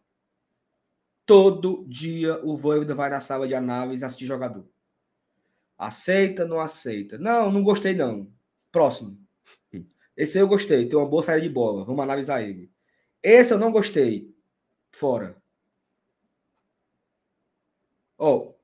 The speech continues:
Speaker 1: eu vou, eu vou, eu vou expor, certo? O Ian.
Speaker 2: Hum.
Speaker 1: Ele está puto não com os que vieram, mas pelos que ele pediu e não vieram. E por que que ele não foi embora, Ian?
Speaker 2: Ah, e-, e-,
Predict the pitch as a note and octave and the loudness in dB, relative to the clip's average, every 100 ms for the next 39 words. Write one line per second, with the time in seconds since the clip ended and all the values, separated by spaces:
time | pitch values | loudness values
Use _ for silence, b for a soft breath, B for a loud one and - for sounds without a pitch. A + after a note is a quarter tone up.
0 | _ _ _ - C3+ F3 - D#3 D#3 - | _ _ _ -6 -2 0 0 -2 -4 0
1 | E3+ D3+ F3+ G#3 - - C#3 - F#3+ G3+ | 2 4 4 4 0 2 2 4 2 0
2 | E3 G3+ D3+ G2+ - _ _ _ _ A2 | 0 2 2 0 -10 _ _ _ _ -16
3 | F#2 - _ _ _ - A3+ A#3+ - G#3 | -16 -18 _ _ _ 6 6 6 0 -2
4 | - A3+ A3+ G3+ A3+ A3+ G3+ G#3 F#3 E3+ | -2 -4 -4 -2 -2 -4 -6 -8 -6 -2
5 | D#3 D3+ D3+ D3+ F3+ F3 - E3+ E3 F3+ | -2 -4 -6 -6 -6 -6 -6 -10 -10 -12
6 | C#3 D3 A3+ G#3+ G#3 G3+ D#3+ A2+ A2 _ | -10 -6 -6 -4 -4 -6 -6 -8 -12 _
7 | _ _ _ _ - C#4 D4+ D#4 D4 C#4+ | _ _ _ _ -8 -6 -4 -4 -4 -4
8 | C4+ C4+ B3+ A3 G3 F3 D#3 A#2+ G2 - | -2 0 0 0 0 0 -2 -10 -12 -18
9 | _ _ _ _ _ _ _ _ _ _ | _ _ _ _ _ _ _ _ _ _
10 | _ _ _ _ - D#4 - G3 F#3+ G3+ | _ _ _ _ -16 -14 -6 -6 -4 -6
11 | - | -6